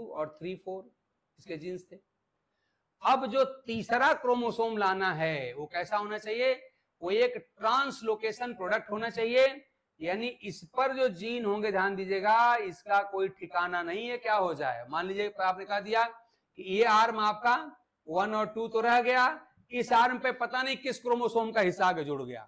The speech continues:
मान लीजिए हमने कह दिया यहाँ कहीं सेवन और एट हो गया, देख रहे हैं ना। यानी कि ये जो segment लाना है, ध्यान, मैं आपको translocation already पढ़ा चुका हूं। Translocation क्या होता है, ध्यान दीजिएगा, दो अलग अलग non homologous यानी genetically different,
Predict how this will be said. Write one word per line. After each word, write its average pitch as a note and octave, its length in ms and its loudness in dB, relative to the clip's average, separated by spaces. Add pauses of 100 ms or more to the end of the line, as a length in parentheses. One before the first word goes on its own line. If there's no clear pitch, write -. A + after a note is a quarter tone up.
(140)
मान E3+ 100 -4
लीजिए F3+ 60 -6
हमने G3 140 -6
कह G#3 160 2
दिया A#3+ 300 0 (320)
यहाँ F3+ 160 -2
कहीं G3+ 200 -4
सेवन G#3 360 -6
और F#3+ 140 2
एट F#3+ 220 0
हो D3 120 -4
गया, A#2 180 -12 (800)
देख E3 120 0
रहे G3 80 0
हैं G#3 80 0
ना। C4+ 180 -6 (960)
यानी G#3 280 -2
कि B3+ 140 -6
ये B3+ 340 4
जो B3 200 2
segment A#3 540 -2
लाना G#3 360 2
है, G3 300 0
ध्यान, F#3 280 0
मैं G#3+ 160 -4
आपको A3 400 2
translocation G#3+ 720 -4
already G#3+ 320 -2
पढ़ा E3+ 160 2
चुका C#3+ 220 -6
हूं। A#2+ 160 -8 (720)
Translocation A3+ 800 0
क्या A#3 120 2
होता A#3 180 2
है, A#3 60 0
ध्यान A#3 140 0
दीजिएगा, A#3+ 340 2 (400)
दो C3+ 260 6 (200)
अलग B3 340 6
अलग A3+ 340 4
non A#3 340 4
homologous B3 640 2
यानी G#3 160 -6
genetically A3 440 -4
different, A3 540 4